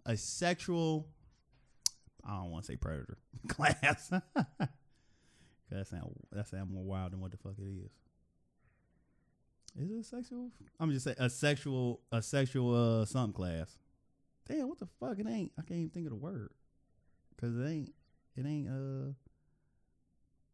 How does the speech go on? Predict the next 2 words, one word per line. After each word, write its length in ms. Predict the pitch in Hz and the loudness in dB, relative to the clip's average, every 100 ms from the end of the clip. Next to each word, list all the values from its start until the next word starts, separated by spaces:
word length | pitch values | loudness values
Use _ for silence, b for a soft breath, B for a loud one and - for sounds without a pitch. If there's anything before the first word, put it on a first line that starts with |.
| _ _ _ _ - | _ _ _ _ -10
fucking 420 | 151 143 127 120 - _ _ _ _ _ _ | -8 -6 -6 -6 -8 _ _ _ _ _ _
assault. 480 | 110 - 156 147 87 | -10 -8 -6 -4 -6